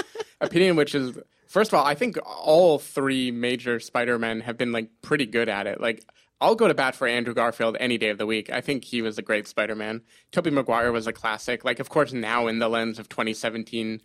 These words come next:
Speaker 2: s-, superhero <laughs> movies, I look back kind of laughingly about it, but it was a different time. Like, it was a different kind
Speaker 1: How
Speaker 2: of movie.
Speaker 1: dare you.
Speaker 2: Um, and, <laughs> of course, uh, Tom Holland, that's this guy's name?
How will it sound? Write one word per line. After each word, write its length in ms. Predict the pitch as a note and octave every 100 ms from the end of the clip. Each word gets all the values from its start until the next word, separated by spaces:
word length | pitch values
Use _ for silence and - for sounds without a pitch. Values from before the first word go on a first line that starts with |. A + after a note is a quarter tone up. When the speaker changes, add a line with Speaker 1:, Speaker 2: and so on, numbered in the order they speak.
| -
Speaker 2:
s-, 260 | B3+ - -
superhero 680 | D#4+ D#4 F#4+ F3 F3 D#3 D3
<laughs> 0 |
movies, 320 | C#3+ C#3 C#3
I 80 | B2+
look 260 | B2+ B2+ -
back 260 | A#2+ A#2
kind 200 | - B2
of 80 | A2+
laughingly 500 | A2 G#2 A2 A#2 A2
about 300 | A2+ A2 A2+
it, 160 | C3 -
but 120 | G3 - - _ _ -
it 60 | C4
was 120 | C#4
a 60 |
different 280 | C4 B3 A#3
time. 280 | F3 E3+ A#2+
Like, 100 | A#2+
it 60 | C#3
was 100 | C#3+
a 40 |
different 240 | D#3+ D#3+
kind 120 | C#3 B2
Speaker 1:
How 100 | B2+
Speaker 2:
of 60 |
movie. 100 | A#2
Speaker 1:
dare 100 | G#2+
you. 80 | G2+
Speaker 2:
Um, 220 | B2 A#2 - - _ - - _
and, 480 | D#3 D3+ C#3+ B2+ - - _
<laughs> 240 | _ _
of 120 | C#3 -
course, 580 | D#3 D3+ C#3+ - - - -
uh, 440 | A#2+ A2+ A2 A2 - -
Tom 220 | C#3 C#3
Holland, 400 | B2 B2 D3+ C#3+
that's 180 | B2+ -
this 160 | C#3+
guy's 220 | - C#3
name? 200 | C3+ D#3